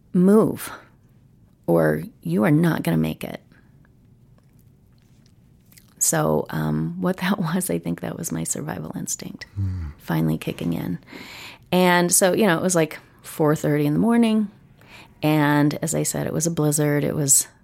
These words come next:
Speaker 1: right around, you know, zero, three degrees, somewhere in there, like, <laughs> really cold, a lot of snow on the ground, and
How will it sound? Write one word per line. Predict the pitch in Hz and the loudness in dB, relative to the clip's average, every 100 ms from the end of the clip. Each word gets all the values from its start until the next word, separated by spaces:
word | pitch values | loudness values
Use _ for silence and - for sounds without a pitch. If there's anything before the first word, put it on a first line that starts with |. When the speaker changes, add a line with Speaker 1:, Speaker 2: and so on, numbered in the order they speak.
| _ _ _ _ _ _ _ _ _ - | _ _ _ _ _ _ _ _ _ -10
Speaker 1:
right | 160 151 147 | -2 0 2
around, | 151 143 135 135 - | 2 2 2 0 -2
you | - | -6
know, | 170 - _ _ _ _ 269 - _ - | -6 -8 _ _ _ _ -20 -20 _ -6
zero, | 156 143 135 135 | -2 0 0 -2
three | 139 139 135 | -4 -4 -4
degrees, | 139 131 139 | -4 -4 -4
somewhere | - 139 143 | -4 -4 -4
in | - | -4
there, | - - 156 | -6 -8 -10
like, | 190 - - | -10 -14 -8
<laughs> | 175 | -4
really | 165 208 | 2 2
cold, | 208 185 151 156 | 4 2 4 2
a | 147 | 2
lot | 147 | 0
of | 165 | 0
snow | 170 147 | 0 -2
on | 147 | -2
the | |
ground, | 143 135 139 139 | -4 -2 -2 -2
and | 143 | -4